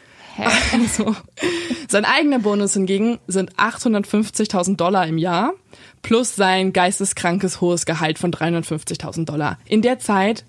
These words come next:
Speaker 2: mittlerweile also
Speaker 1: Ja.
Speaker 2: eine Million ungefähr.
Speaker 1: Wow. Wow.
Speaker 2: Er hatte außerdem acht Jahre lang eine Affäre,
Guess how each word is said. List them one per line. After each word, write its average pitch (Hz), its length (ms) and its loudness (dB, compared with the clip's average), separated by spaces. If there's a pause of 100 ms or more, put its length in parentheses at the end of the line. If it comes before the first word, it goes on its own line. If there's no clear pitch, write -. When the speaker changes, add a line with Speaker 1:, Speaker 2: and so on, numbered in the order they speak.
Speaker 2:
mittlerweile 175 440 2
also 170 480 4
Speaker 1:
Ja. - 60 -12 (220)
Speaker 2:
eine 285 100 6
Million 170 400 2
ungefähr. 185 340 -4
Speaker 1:
Wow. 175 280 -2 (420)
Wow. 185 360 -2 (1120)
Speaker 2:
Er 202 140 2
hatte 220 240 0
außerdem 202 480 0
acht - 300 -2
Jahre 190 320 2
lang 185 280 2
eine 170 200 2
Affäre, 190 640 2